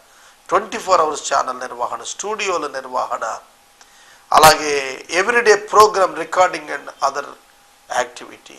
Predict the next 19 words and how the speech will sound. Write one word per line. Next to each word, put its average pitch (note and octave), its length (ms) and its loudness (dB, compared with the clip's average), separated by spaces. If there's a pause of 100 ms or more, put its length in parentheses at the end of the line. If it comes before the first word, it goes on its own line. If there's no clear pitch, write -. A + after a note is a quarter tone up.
(100)
ఇతర F3 360 4
పనులు C#3 560 -6 (240)
అన్నీ D4+ 360 -6
కూడా F3 360 -2 (460)
చెబితే E3 680 -2 (680)
సాగర్ F3+ 380 4
గారికి A3+ 280 2
అసలు D3+ 200 -4
టైం D3+ 320 -6
ఉంటుందా C3+ 440 -4
అని B2+ 100 -8
మీకు B2+ 240 -16
అనిపిస్తుంది. - 520 -20 (720)
కానీ E3+ 300 2
నా C3+ 180 0
సమయం C#3+ 560 -6
అత్యధికంగా E3+ 1000 -8 (440)
మిగిలిపోయి D3 800 -14
ఉంటుంది. A2+ 720 -20